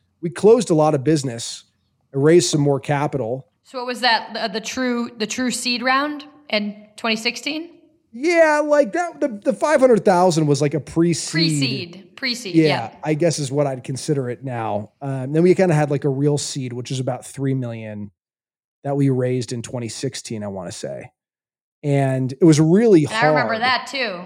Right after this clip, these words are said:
Speaker 2: That was crazy.
Speaker 1: I raised, like, half in the beginning of the year. And then because Trump ended up becoming the nominee and we, like, you know, you go through that whole, uh, you know, that whole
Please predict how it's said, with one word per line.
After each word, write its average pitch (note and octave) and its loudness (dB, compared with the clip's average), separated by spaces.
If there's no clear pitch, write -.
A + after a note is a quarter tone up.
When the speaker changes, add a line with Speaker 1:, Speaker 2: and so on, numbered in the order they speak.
Speaker 2:
That A#3 0
was G#3+ -8
crazy. A3+ -2
Speaker 1:
I E3+ 2
raised, F3 6
like, D#3 2
half F#3+ -2
in E3+ 2
the C#3+ 2
beginning D#3 4
of B2+ -2
the B2 -12
year. A#2 -10
And E3 2
then D#3 0
because E3 0
Trump F3+ 0
ended D3+ 0
up C#3 -4
becoming D#3+ 2
the C#3+ 2
nominee D3+ 2
and A#2+ -10
we, D3 -14
like, C#3 -18
you D#3 -16
know, B2 -20
you C3+ -20
go D3+ 4
through D3 2
that C#3 2
whole, C3+ 2
uh, B2 -4
you C#3+ -4
know, B2 -14
that B2+ -16
whole C#3+ 0